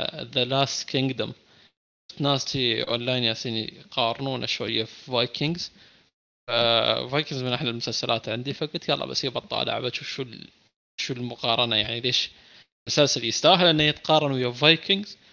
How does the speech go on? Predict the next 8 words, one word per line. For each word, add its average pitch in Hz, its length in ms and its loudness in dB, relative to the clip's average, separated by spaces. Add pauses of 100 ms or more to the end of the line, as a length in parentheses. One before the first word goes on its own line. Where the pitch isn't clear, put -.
(640)
فحين 135 1300 2
أنا 165 280 6
واصل 160 400 4
تقريبا 147 460 2
يمكن 135 320 0
نهاية 143 320 4
السيزون 131 540 -2
الثاني. 151 560 2